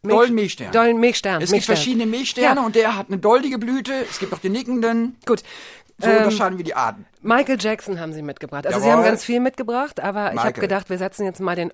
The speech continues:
Speaker 1: Earth-Song,
Speaker 2: Ja.
Speaker 1: äh, ganz nach vorne.
Speaker 2: Sehr
Speaker 1: Weil
Speaker 2: gut.
Speaker 1: die Earth ist ja auch für Sie, für uns alle wichtig, aber für
Speaker 2: Hundertprozentig, ja.
Speaker 1: Sie, Sie, Sie belaufen die Earth ja mit Ihren Füßen Tag ein,
Speaker 2: Ja.
Speaker 1: Tag aus. Sie können ja gar nicht aufhören, sich zu bewegen und
Speaker 2: Ja.
Speaker 1: auf dieser Erde lang zu gehen und alles Mögliche zu entdecken und für uns hervorzuholen.
Speaker 2: Genau.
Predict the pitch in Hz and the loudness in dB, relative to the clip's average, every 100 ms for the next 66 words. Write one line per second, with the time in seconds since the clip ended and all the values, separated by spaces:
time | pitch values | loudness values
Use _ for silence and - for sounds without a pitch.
0 | - 202 208 233 - - _ - 190 196 | -8 -6 -4 -4 -6 -8 _ -10 -8 -6
1 | 220 254 - - 127 175 196 226 226 208 | -8 -12 -18 -10 -6 -4 0 0 0 -4
2 | 180 - 185 190 220 302 320 _ - 151 | -6 -6 -6 -4 -4 -6 -10 _ -8 -4
3 | 170 190 - 190 220 - - 190 151 - | -2 -2 -2 -2 -4 -6 -10 -6 -6 -8
4 | 185 165 208 220 165 123 - 160 180 - | -12 -10 -10 -10 -8 -10 -8 -8 -6 -6
5 | 196 151 160 - 120 180 196 160 185 131 | -6 -6 -8 -6 -4 -4 -4 -6 -8 -8
6 | 160 143 - 214 240 208 - 175 214 - | -10 -10 -6 -6 -4 -6 -4 -4 -6 -6
7 | 202 196 - 165 170 - - - - 226 | -6 -6 -6 -6 -6 -10 -16 -20 -8 -6
8 | 208 190 180 - 202 240 135 170 208 202 | -6 -6 -6 -6 -6 -4 -4 -4 -4 -6
9 | 196 185 170 170 - 175 190 208 185 - | -6 -6 -4 -6 -6 -8 -6 -8 -8 -12
10 | 170 165 175 190 180 - 180 160 156 185 | -14 -8 -6 -4 -6 -6 -6 -6 -4 -6
11 | 180 185 185 165 180 156 165 165 170 - | -6 -8 -10 -10 -8 -6 -8 -8 -10 -12
12 | 170 - 214 160 160 240 254 - - - | -16 -12 -12 -10 -8 -6 -6 -10 -12 -8
13 | 202 214 185 185 170 170 143 - 139 107 | -6 -4 -4 -4 -6 -4 -6 -8 -12 -12
14 | - _ _ - | -14 _ _ -16